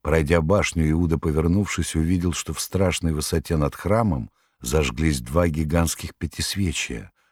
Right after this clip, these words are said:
но их Иуда разглядел смутно. Ему показалось, что над Иершалаемом засветились десять невиданных по размерам лампад, спорящих со светом единственной лампады,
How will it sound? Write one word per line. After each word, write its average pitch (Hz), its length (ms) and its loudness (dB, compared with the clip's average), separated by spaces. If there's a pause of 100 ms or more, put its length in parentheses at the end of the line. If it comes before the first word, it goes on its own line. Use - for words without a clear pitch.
но 73 220 2
их 107 320 4
Иуда 98 340 4
разглядел 85 560 2
смутно. 80 640 -2 (300)
Ему 82 260 4
показалось, 87 640 2
что - 160 0
над 76 180 2
Иершалаемом 80 880 2
засветились 76 720 -2
десять 87 520 0
невиданных 82 600 2
по 87 100 0
размерам 80 540 2
лампад, 85 580 0 (260)
спорящих 110 640 -4
со 90 140 2
светом 85 480 2
единственной 78 720 0
лампады, 67 680 0